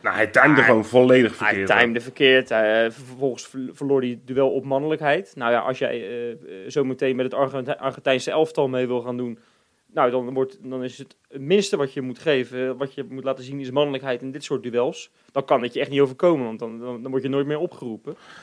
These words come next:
Speaker 1: Het
Speaker 2: Dus
Speaker 1: enige, ja.
Speaker 2: En, en
Speaker 1: Ik
Speaker 2: Van
Speaker 1: wil
Speaker 2: der
Speaker 1: dat
Speaker 2: Vaart, en, eh, dat, nog het laatste dingetje wat ik erover wil zeggen, eh, Rob.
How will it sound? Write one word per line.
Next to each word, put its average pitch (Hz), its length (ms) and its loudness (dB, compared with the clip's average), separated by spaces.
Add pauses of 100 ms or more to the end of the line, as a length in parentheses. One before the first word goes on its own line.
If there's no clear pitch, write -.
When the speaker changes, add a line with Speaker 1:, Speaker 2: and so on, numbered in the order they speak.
Speaker 1:
Het 104 120 -8 (100)
Speaker 2:
Dus 143 120 0
Speaker 1:
enige, 190 440 2 (460)
ja. 104 360 2 (600)
Speaker 2:
En, 180 160 2
en - 60 -2
Speaker 1:
Ik 196 60 4
Speaker 2:
Van 139 80 4
Speaker 1:
wil 165 120 8
Speaker 2:
der 165 140 8
Speaker 1:
dat 247 100 6
Speaker 2:
Vaart, 185 320 4
en, 160 180 -8 (380)
eh, 156 240 -6
dat, 175 180 -6
nog 165 100 -8
het 160 80 -12
laatste 170 260 -2
dingetje 160 200 -8
wat 156 100 -14
ik 147 80 -16
erover 151 220 -8
wil 196 120 -8
zeggen, 135 280 -8
eh, 117 60 -6
Rob. 120 200 -8